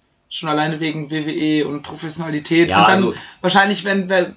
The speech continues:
Speaker 1: wenn die Kollegen dann, äh, nicht so erfreut, wenn so ein Video rumgeht, wie Walter einfach ein Fan einfach
Speaker 2: Ja, das ist
Speaker 1: verprügelt.
Speaker 2: vermutlich einer der größten Gründe. Also gerade bei W W E, wo ja sowas wie P R auch verdammt wichtig ist, ähm,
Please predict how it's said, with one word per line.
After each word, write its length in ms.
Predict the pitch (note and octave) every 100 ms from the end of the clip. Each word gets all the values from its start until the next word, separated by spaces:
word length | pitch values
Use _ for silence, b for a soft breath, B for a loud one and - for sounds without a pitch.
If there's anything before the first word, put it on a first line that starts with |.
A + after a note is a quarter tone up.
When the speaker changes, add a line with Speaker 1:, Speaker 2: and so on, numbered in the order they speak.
| _
Speaker 1:
wenn 280 | E3+ F3+ F#3+
die 60 | F3+
Kollegen 380 | F#3 F#3 G3+ G3+
dann, 280 | G3+ G3+ G3
äh, 680 | F3+ F#3+ F#3+ F#3+ F#3 G3
nicht 220 | G3+ G3+
so 60 | G#3
erfreut, 380 | F3+ F3+ F3+ F3+
wenn 120 | F3
so 80 | F3+
ein 80 | F3
Video 200 | F#3 F3+
rumgeht, 340 | F3+ F#3 F3
wie 140 | F3
Walter 240 | F3 F3 F3
einfach 220 | D#3+ D3+
ein 80 | D3+
Fan 320 | - E3 E3+
einfach 400 | D3+ E3 - - -
Speaker 2:
Ja, 440 | G#2 A#2 A#2 - -
das 140 | C3
ist 60 | C3+
Speaker 1:
verprügelt. 440 | E3 D3 D3+ F3+
Speaker 2:
vermutlich 60 | C3
einer 160 | C3 B2
der 120 | B2
größten 400 | A#2+ C#3 C3 A#2+
Gründe. 180 | A#2 A2
Also 180 | A2 G#2+
gerade 220 | A#2 B2+
bei 160 | A#2
W 100 | B2
W 60 | B2
E, 40 | A#2+
wo 120 | A#2
ja 120 | A2 G#2+
sowas 220 | A2 -
wie 60 |
P 160 | - B2
R 120 | G#2
auch 120 | G#2+ -
verdammt 300 | G#2+ A2 B2
wichtig 300 | A#2+ - A#2+
ist, 240 | - - B B B B B B -
ähm, 680 | G#2 G#2 G2+ G#2 G2+ G2+